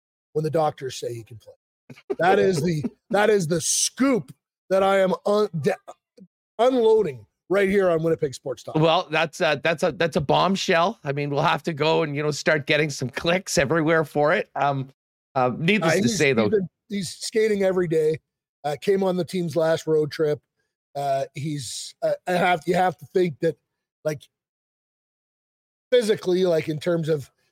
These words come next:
Speaker 1: uh, his hands, his skating, all that stuff looks ready to go. It's just, uh, uh, has he healed, uh, f-, uh,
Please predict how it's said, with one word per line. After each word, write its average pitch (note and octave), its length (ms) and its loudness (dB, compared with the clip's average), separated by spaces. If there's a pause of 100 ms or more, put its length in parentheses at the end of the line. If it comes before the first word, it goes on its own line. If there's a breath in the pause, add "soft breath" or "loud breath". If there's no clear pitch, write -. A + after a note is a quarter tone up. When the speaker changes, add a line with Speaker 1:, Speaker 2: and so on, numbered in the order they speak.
(120)
Speaker 1:
uh, C#3+ 120 -2
his C#3+ 260 -6
hands, F3+ 460 0
his C#3+ 160 -6
skating, F3 600 0 (320)
all G3 200 4
that F3+ 200 2
stuff - 340 -2
looks - 600 -6 (960)
ready E3+ 280 0
to C#3+ 100 -6
go. C#3 360 0
It's - 180 -8
just, - 460 -4
uh, D3 280 2 (360)
uh, C#3+ 220 -2
has D#3 240 0
he D3 80 -4
healed, F#3 540 2 (340)
uh, D#3+ 200 2
f-, - 220 -6
uh, D#3 180 0